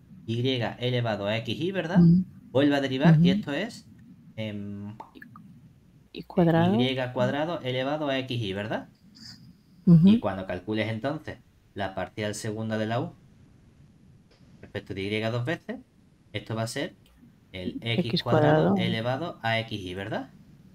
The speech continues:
Speaker 2: Ujú.
Speaker 1: Oye, ¿habrá alguna solución entonces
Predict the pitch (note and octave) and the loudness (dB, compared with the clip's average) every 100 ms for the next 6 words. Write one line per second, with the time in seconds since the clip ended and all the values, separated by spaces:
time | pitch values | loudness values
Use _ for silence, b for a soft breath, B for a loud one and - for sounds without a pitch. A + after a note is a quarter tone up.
0 | - - _ - - F3 E3 G3+ - - | -20 -20 _ -20 4 8 8 8 2 -12
1 | _ _ A#2+ A2+ B2 E3 G3 G3+ G3 F#3+ | _ _ 2 4 2 0 0 0 0 -2
2 | F3+ F3 F3 E3 C#3 D3+ D#3 D3+ C3 A#2 | -2 -2 -2 -2 -2 -2 -2 -4 -4 -4